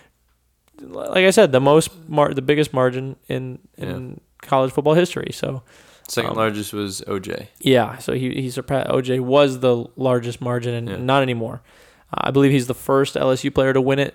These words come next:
Speaker 1: since nineteen fifty-nine or something like that.
Speaker 2: Yeah, that sounds right.
Speaker 1: Um, so he also, when I, when I say he cleaned house, I mean it. He also won, there, there's apparently two Player of the Year awards. He won both. There is also a Best Q B award, and he won that as well.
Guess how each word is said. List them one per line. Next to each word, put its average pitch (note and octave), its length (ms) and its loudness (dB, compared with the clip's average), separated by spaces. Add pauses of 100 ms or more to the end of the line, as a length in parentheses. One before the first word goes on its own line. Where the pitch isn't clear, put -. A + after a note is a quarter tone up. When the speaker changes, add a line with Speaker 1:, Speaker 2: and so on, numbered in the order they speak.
(120)
Speaker 1:
since C3 200 -10
nineteen C3+ 360 -4
fifty-nine D3+ 840 -4 (220)
or - 20 -20
something E3 180 -6
like E3+ 160 -2
that. F3 200 2
Speaker 2:
Yeah, G2 120 -2
that G#2 120 -8
sounds G2+ 240 -10
right. G2 220 -8 (100)
Speaker 1:
Um, B2+ 580 -2 (240)
so - 140 0
he C#3+ 140 4
also, C#3 240 6
when C3+ 160 -2
I, C3+ 40 -2
when C3 140 -2
I C3 60 2
say F#3 180 4
he E3+ 100 4
cleaned C3 280 -2
house, D#3 200 4
I B2 100 0
mean C3 280 -2
it. - 140 -8
He C3 160 -4
also C#3 420 2
won, B2 460 0 (640)
there, - 180 0
there's B2 160 -2
apparently B2+ 360 -4
two C3 520 0 (320)
Player C3 240 4
of B2 80 0
the B2 60 -2
Year C3 160 6
awards. A#2+ 380 4
He C3+ 60 0
won B2+ 180 2
both. B2+ 420 4 (460)
There A#2+ 180 2
is A#2 120 0
also A#2+ 520 4
a B2+ 60 -6
Best B2 260 -4
Q - 140 -6
B F3+ 220 4
award, B2+ 480 4 (360)
and B2 240 -4
he B2+ 140 -4
won B2 240 -2
that A#2+ 320 -4
as B2+ 180 -4
well. B2 560 -2